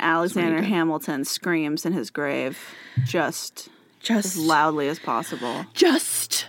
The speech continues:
Speaker 2: please.
Speaker 1: People usually say they roll in their grave. He's just screaming.
Speaker 2: He's clawing.
Speaker 1: Yeah.
Speaker 2: If you open it up, there's
Speaker 1: It's like,
Speaker 2: claw marks
Speaker 1: "Let me out!"
Speaker 2: on the inside.
Speaker 1: "I gotta fix the bank."
Speaker 2: Listen, we should all be thanking Burr because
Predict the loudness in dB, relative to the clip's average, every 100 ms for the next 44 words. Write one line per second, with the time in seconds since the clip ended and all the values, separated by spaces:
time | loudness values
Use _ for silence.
0 | -10 2 6 6 6 2 4 8 8 6
1 | 4 0 -4 0 4 4 6 6 6 6
2 | 4 4 4 6 4 4 2 2 4 2
3 | 2 2 0 0 -2 -2 -6 -4 -4 -2
4 | -4 -4 -4 0 2 2 4 6 8 8
5 | 6 6 6 6 8 8 6 6 6 6
6 | 6 4 6 6 6 6 6 6 6 8
7 | 6 6 4 4 6 6 8 8 6 6
8 | 6 8 6 6 4 4 6 6 6 6
9 | 6 6 6 6 6 6 4 6 8 8
10 | 6 4 -2 2 6 6 6 6 8 6
11 | 4 6 8 8 6 4 4 6 6 6
12 | 6 6 6 8 8 8 6 4 4 4
13 | 4 6 6 4 0 -10